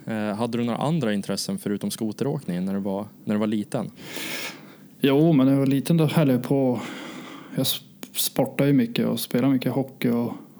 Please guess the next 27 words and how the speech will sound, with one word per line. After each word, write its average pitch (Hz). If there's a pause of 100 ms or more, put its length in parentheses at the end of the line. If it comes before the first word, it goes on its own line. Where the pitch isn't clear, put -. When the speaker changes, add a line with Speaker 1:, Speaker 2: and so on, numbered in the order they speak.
Speaker 2:
och 123
fotboll 127 (300)
gjorde 113
jag. 113 (320)
Eh, 120 (920)
och -
hockey -
var 123
väl 117
kanske 120 (640)
det 127
stora 123
intresset 123 (480)
jag 123
hade 120 (1160)
då 123 (180)
i 147
alla 123
fall. 117 (260)
Och 123
vi 120
bodde 123
ju, 127 (1000)
ja, 113
men 113
väldigt 117
nära 123